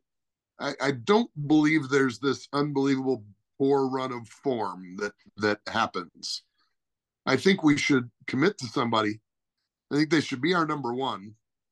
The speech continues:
and that's who we should go with. And, and at whatever opportunities we have, we should have one person working with that person.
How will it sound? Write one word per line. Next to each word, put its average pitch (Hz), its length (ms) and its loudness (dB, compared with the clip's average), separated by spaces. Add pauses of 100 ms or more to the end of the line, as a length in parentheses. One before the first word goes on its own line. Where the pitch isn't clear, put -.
(200)
and 120 140 -6
that's 190 240 -4
who 185 120 0
we 147 160 0
should 117 260 -10
go 151 180 4
with. 117 400 -4 (640)
And, 131 420 -2 (100)
and 135 340 -6
at 135 160 -2 (340)
whatever 139 400 0
opportunities 151 640 -4
we 139 200 -6
have, 156 400 -6 (440)
we 196 140 -4
should 240 180 -6
have 233 140 -2
one 202 240 -2
person 170 420 -4
working 170 340 -6
with 110 140 -8
that 104 220 -6
person. 92 380 -4